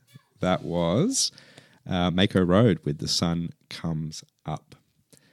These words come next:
Uh, and I actually just had a question come in, uh, on the phone here. Uh, once again, that's oh four nine three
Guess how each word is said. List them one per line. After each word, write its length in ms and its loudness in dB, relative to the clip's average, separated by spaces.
Uh, 220 -2
and 200 0
I 140 4
actually 320 0
just 180 -2
had 120 -2
a 40 -6
question 560 -4
come 380 -4
in, 540 -2
uh, 240 0
on 140 -4
the 80 -4
phone 260 0
here. 340 0
Uh, 160 0
once 240 -6
again, 240 -8
that's 320 -10
oh 140 -2
four 280 -4
nine 300 -6
three 480 -6